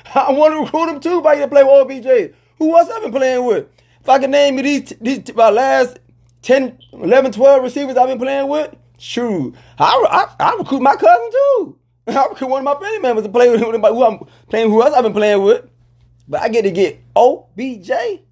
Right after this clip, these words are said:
Woo! <laughs> Catching one hand and two fingers? Come on. Now, I don't get the O-, O B J, even though it's thirty, I get the,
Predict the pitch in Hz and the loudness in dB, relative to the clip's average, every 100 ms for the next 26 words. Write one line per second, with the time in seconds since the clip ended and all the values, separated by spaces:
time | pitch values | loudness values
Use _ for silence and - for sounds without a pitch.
0 | _ 370 415 453 480 480 - 453 381 - | _ -2 2 6 6 4 2 0 -2 -12
1 | _ 247 247 196 240 262 247 269 233 269 | _ -4 -2 -4 -6 -4 -4 -4 -6 -8
2 | 247 294 302 285 - _ _ _ _ _ | 0 2 2 -2 -10 _ _ _ _ _
3 | _ _ - 113 131 117 - _ - - | _ _ -8 -4 -4 -6 -12 _ -16 -2
4 | 254 262 - - - 247 320 285 254 202 | 0 0 -2 -14 -8 -2 0 0 -2 0
5 | 190 247 - 277 277 240 180 190 180 185 | 2 2 2 2 0 -6 -4 -2 -2 -6
6 | _ 214 220 180 - 262 240 190 294 294 | _ -6 -4 -4 0 2 2 2 -2 0
7 | 196 147 | -2 -2